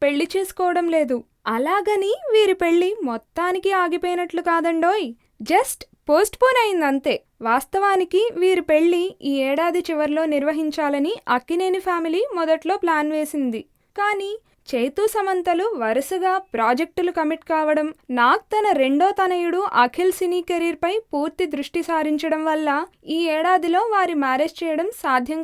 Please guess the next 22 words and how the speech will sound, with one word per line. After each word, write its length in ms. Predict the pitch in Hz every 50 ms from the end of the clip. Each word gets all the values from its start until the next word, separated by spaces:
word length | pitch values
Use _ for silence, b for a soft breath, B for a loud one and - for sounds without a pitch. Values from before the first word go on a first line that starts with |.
| 320
కాదని 320 | 320 311 294 302 294 294 277 277
భావించి 440 | 285 277 277 294 285 285 - 339 381 480 539 - _ _ - 381
క్యాన్సిల్ 400 | 370 370 370 359 - 381 359 - 370
చేశారట. 520 | 330 311 - 330 302 277 254 240 226 - 202 - - _ _ _ _ - 254
వచ్చే 280 | 247 240 - - 403 415 403 403
ఏడాది 320 | 392 381 381 370 359 370 320 285
ముహూర్తం 380 | 262 302 330 320 - 359 349 339 349
పెట్టుకుందామని 720 | 320 - 330 320 330 311 302 311 311 294 302 302 311 370 403 - - 254 247
అక్కినేని 420 | 254 - 330 330 349 359 349 359 - 370
ఫ్యామిలీ 360 | 330 320 311 320 311 339 370 392 349
నిర్ణయించుకున్నట్లు 880 | 302 285 285 302 311 311 311 294 - - 320 302 294 294 294 302 349 392 - 427
సమాచారం. 580 | 381 359 339 330 311 320 294 269 247 226 220 233 _ _ _ _ _ _ -
ఇదిలా 400 | 220 233 226 302 359 381 403 403 403 392
ఉండగా 380 | 381 381 381 440 415 359 349 359 403 571 - 587 - _ - 247
ఇదే 180 | 226 240 320 392
సమయంలో 520 | 440 - 440 415 403 392 381 370 359 381 427 466 370 254
మరో 240 | 233 240 247 285 339 370 370
రూమర్ 320 | 381 370 359 359 370 392 - - - 269
ఇండస్ట్రీలో 580 | 269 277 320 349 339 - - 370 349 320 339 392 415 330 226
జోరుగా 400 | 254 262 254 262 277 302 302 349 359 359
ప్రచారం 440 | 339 320 320 330 330 320 320 320 311 294
జరిగింది. 460 | 302 294 294 277 294 285 277 269 247